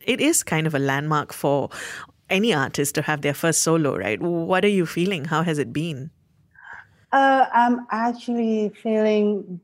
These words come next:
Speaker 2: deeply grateful and a sense of relief, actually, <laughs> because initially my solo was planned to actually run, to launch in month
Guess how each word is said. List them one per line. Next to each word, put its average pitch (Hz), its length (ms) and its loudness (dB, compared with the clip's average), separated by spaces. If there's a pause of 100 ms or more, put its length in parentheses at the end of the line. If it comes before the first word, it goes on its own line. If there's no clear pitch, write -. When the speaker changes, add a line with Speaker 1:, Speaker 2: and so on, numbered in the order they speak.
Speaker 2:
deeply 214 380 4
grateful 311 800 4 (440)
and 185 680 0
a 185 100 -4
sense 196 360 -2
of 165 140 -4
relief, 175 920 -2 (180)
actually, 208 720 -2 (240)
<laughs> - 220 -10
because 254 300 6
initially 269 640 6
my 220 180 6
solo 214 440 4
was 190 180 2
planned 190 340 0
to 185 140 2
actually 175 600 0
run, 175 520 0 (340)
to 190 100 -4
launch 185 680 2
in 170 500 -6 (120)
month 175 260 -4